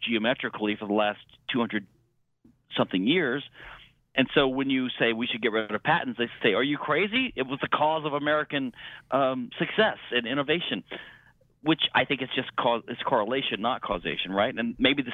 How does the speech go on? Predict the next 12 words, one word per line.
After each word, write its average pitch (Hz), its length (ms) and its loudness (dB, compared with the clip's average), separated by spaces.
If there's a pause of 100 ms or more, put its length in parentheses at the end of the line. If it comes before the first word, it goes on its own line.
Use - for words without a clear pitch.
same 120 140 4
thing 120 180 0
is 110 80 2 (120)
true 117 200 0
with, 110 240 2 (840)
you 139 100 4
know, 117 80 4
democracy 123 680 0
became, 110 440 -2 (400)
well, 185 140 6
I 196 120 0
guess 202 180 0